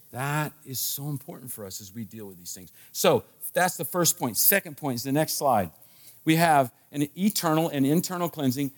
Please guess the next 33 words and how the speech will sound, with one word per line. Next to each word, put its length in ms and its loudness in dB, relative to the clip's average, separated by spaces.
This 220 -2
next 200 0
point, 220 -4
we 160 0
have 340 2
an 200 -6
eternal 840 2
redemption. 840 0
Eternal 640 0
redemption. 680 -6
Next 220 -4
slide. 380 -4
Verse 260 2
eleven, 420 2
"But 120 -4
when 180 4
Christ 460 2
came 200 -2
as 120 2
high 320 -2
priest 420 0
of 160 -4
the 80 -10
good 300 -2
things 300 2
that 120 -2
are 100 -2
now 220 0
already 600 2
here," 340 -6
okay, 240 -8
"they're 260 4
here 480 0